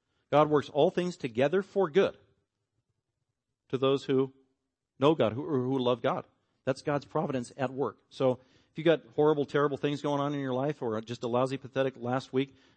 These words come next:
God knew about it. He knew it was gonna happen. It's totally, He is still on the throne. He has a plan. All of your mistakes, all of your trials, frustrations, cry, uh, crying and tears, they are all perfectly gonna fit into, they do fit in per-, perfectly to God's plan.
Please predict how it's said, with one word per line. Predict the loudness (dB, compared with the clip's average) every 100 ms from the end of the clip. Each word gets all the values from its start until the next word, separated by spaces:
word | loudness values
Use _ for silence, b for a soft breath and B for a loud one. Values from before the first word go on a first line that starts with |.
| _
God | 2 2
knew | 4
about | 4 6 4
it. | 2
He | -2
knew | -2
it | -2
was | -2
gonna | -2 -2
happen. | -2 -2 -4
It's | -6
totally, | -4 -2 -2 -4 b b
He | _ -2
is | -2
still | 0 0
on | 0
the | -2
throne. | -2 0 0 -2 b
He | -2 4
has | 4 4
a | -2
plan. | 0 0 0 b b
All | 4 4
of | 4
your | -2
mistakes, | -4 2 4 4 0
all | 0 2
of | 2
your | -2
trials, | 0 2 4 4 2
frustrations, | 0 -2 0 0 0 -2 -10 -2
cry, | 4 6 4
uh, | 2 2 0
crying | 0 0 0
and | -2
tears, | 0 0 0 b b
they | 4
are | 4 4
all | 4 4 2
perfectly | _ 2 2 0 -4
gonna | -2 -4
fit | -2 -2
into, | -2 -4 -2 0
they | 4 4
do | 4
fit | 2 2
in | 0
per-, | -2 -2 -2
perfectly | -2 -6 -2 -2
to |
God's | 2 2 2
plan. | 0 0 0